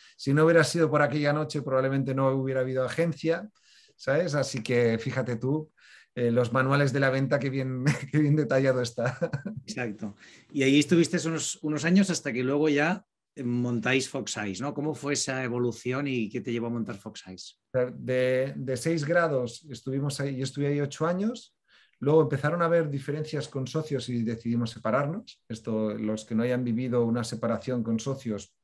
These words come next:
Speaker 1: pues bueno, es toda una experiencia. Eh, y entonces yo, eh, salí de, de seis grados y me vinieron muchos clientes diciendo, "Oye, tú que sabes tanto de digital, ¿por qué no nos ayudas?". Entonces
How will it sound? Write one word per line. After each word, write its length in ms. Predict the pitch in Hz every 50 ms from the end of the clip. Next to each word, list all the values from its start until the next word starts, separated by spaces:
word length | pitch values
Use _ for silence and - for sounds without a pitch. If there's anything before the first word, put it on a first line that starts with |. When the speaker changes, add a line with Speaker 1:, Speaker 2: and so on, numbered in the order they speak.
| _ _ - - - _ _
Speaker 1:
pues 160 | _ - 110 104
bueno, 320 | 113 131 135 123 120 -
es 120 | - 123 -
toda 240 | - 123 117 117 117
una 180 | 120 117 120
experiencia. 760 | 117 117 - - 123 135 156 156 143 - 151 151 160 196 - _ _ - - - - - - _ _ _ _
Eh, 600 | - 139 135 131 127 123 123 123 123 120 120 113 165
y 80 | 147 135
entonces 320 | 135 135 147 147 170 151
yo, 300 | 143 156 160 185 170 - _ _ _ _ _ _ _ _
eh, 100 | - 123
salí 300 | 117 - 117 117 131 143
de, 640 | 135 139 143 139 139 139 135 135 135 135 135 135 139 139
de 240 | - 135 123 135 135
seis 220 | - 151 143 135
grados 400 | 143 160 160 160 180 180 151 160 - _
y 100 | - 131
me 140 | 135 135
vinieron 300 | 135 143 139 156 180 196
muchos 240 | 196 190 - 180 160
clientes 340 | - - 151 165 165 185 165
diciendo, 240 | 160 139 147 147 139
"Oye, 160 | 147 165 165
tú 120 | 143 165
que 100 | 160 -
sabes 280 | 160 - 160 156 135 -
tanto 260 | - 147 143 139 135
de 40 | 127
digital, 560 | 127 120 120 123 113 127 147 147 147 165 202 _
¿por 140 | _ 127 113
qué 100 | 110 127
no 80 | 131 131
nos 200 | 123 120 117 -
ayudas?". 560 | 110 95 92 85 82 107 135 143 - _ _ _ _ _ _ _ _ - - - - _ _
Entonces 320 | - 113 135 139 131 135